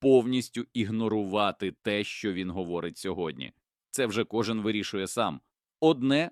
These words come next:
зрозуміло точно. Якщо Павло Глоба хоча б частково має рацію, дві тисячі двадцять шостий рік стане для України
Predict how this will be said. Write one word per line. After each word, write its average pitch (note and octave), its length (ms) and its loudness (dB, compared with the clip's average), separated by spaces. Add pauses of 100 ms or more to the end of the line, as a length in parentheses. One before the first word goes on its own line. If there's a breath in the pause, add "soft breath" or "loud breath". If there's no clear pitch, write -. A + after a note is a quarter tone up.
(120)
зрозуміло A2+ 640 -2
точно. D2 500 -8 (240)
Якщо A#2+ 560 0
Павло G#2+ 440 2
Глоба A2+ 420 2
хоча G#2+ 360 -2
б - 80 -8
частково D#3 720 0
має A2+ 380 2
рацію, B2 560 -2 (320 soft breath)
дві A2 380 0
тисячі A2+ 640 -6
двадцять F2+ 640 -6 (100)
шостий B2 580 -4
рік A#2 220 -6
стане F#2+ 420 -6
для E2+ 160 -6
України F#2 600 -6